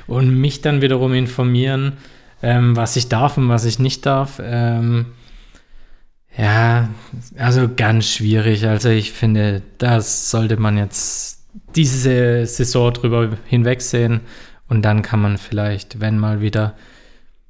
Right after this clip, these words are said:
vielleicht Ende des Jahres ein bisschen Routine einkehrt und man wieder einen normalen Spielbetrieb hat,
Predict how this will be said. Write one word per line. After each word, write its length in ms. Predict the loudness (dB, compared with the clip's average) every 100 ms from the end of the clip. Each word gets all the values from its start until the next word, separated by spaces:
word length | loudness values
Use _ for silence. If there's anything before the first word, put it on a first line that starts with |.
| _ _ _ _ _ _ _ -6
vielleicht 320 | -2 -2 -2
Ende 220 | 0 0
des 220 | 0 -4
Jahres 720 | -2 -2 -2 -4 -4 -8 -10 -18 -20 -10
ein 100 | -6
bisschen 280 | -4 0 0
Routine 460 | 0 -2 0 0
einkehrt 680 | -2 -4 -4 -2 -2 -2 -6
und 280 | -6 -6 -8 -14 -10
man 360 | -4 -2 -2 -2
wieder 160 | 0
einen 100 | 0
normalen 340 | 0 0 0 -2
Spielbetrieb 760 | -4 -6 -4 -6 -6 -8 -8
hat, 180 | -10 -10